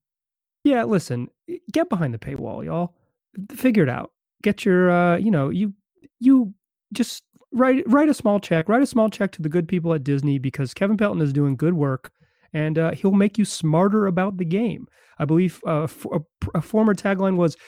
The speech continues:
"Using numbers to learn more about the game." And I, um, there's very few people out there doing it better in a way that you can absorb it in a, in simply and clearly than Kevin.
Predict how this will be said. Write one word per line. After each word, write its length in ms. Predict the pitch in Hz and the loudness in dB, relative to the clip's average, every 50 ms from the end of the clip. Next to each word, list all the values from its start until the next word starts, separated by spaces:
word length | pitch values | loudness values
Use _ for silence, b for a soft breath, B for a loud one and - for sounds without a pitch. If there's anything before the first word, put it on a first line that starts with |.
| b b b | b b b
"Using 360 | 160 185 196 202 202 180 170 | 0 2 4 4 4 4 4
numbers 320 | 175 185 190 185 185 180 - | 4 4 4 4 2 2 2
to 180 | - 185 170 | 0 2 2
learn 340 | 147 143 151 165 180 180 175 | 2 2 2 2 2 2 2
more 260 | 160 156 170 185 185 | 2 2 2 0 0
about 300 | 180 156 165 175 175 - | 0 0 -2 -2 -4 -4
the 80 | - 165 | -6 -6
game." 280 | 175 208 190 147 143 | -4 -4 -4 -4 -6
And 100 | 135 135 | -8 -10
I, 140 | 139 139 143 | -10 -8 -8
um, 320 | 143 135 131 135 131 131 - b b b b b b b b | -8 -6 -6 -6 -6 -8 -8 b b b b b b b b
there's 340 | 139 135 131 123 - - - - | -2 -2 -2 -2 -4 -8 -12 -6
very 320 | 156 123 147 156 175 190 | 0 4 6 6 6 6
few 220 | 170 - - 180 180 | 4 4 2 0 0
people 380 | - - 190 180 - 180 - | 0 0 -2 0 -2 -2 -4
out 180 | 170 156 170 165 | -2 -2 -2 0
there 140 | 156 156 147 | 0 0 0
doing 320 | 131 123 151 156 165 165 | 2 2 4 4 4 4
it 180 | 151 147 131 120 | 2 0 -2 0
better 300 | 139 147 151 147 151 147 | 2 2 4 4 2 2
in 100 | 135 131 | 0 0
a 80 | 127 | -2
way 180 | 123 131 131 135 | 0 0 0 -2
that 140 | 127 131 127 | -2 -2 -2
you 140 | 127 139 - | -2 -2 -2
can 200 | - 139 127 - | -2 -4 -4 -4
absorb 540 | - 120 120 120 127 160 175 196 214 196 | -4 -8 -6 0 4 4 6 6 6 4
it 300 | 175 147 - - - - _ _ _ _ _ _ _ - | 2 -2 -6 -10 -18 -20 _ _ _ _ _ _ _ -12
in 80 | 147 127 | -10 -10
a, 60 | 127 | -8
in 380 | 135 - 147 139 135 131 127 - _ _ _ - | -8 -6 -4 -4 -2 -4 -4 -8 _ _ _ -20
simply 580 | - - - 190 190 - - 143 135 131 131 | -12 -2 2 2 2 2 0 -2 -4 -4 -4
and 160 | 160 131 120 - | -4 -6 -6 -8
clearly 560 | - - 147 143 147 151 143 127 143 143 139 | -6 -4 -2 0 0 0 0 -2 -4 -6 -8
than 220 | 127 127 131 131 | -8 -10 -10 -12
Kevin. 340 | - - 147 139 131 147 - | -10 -8 -8 -8 -8 -10 -14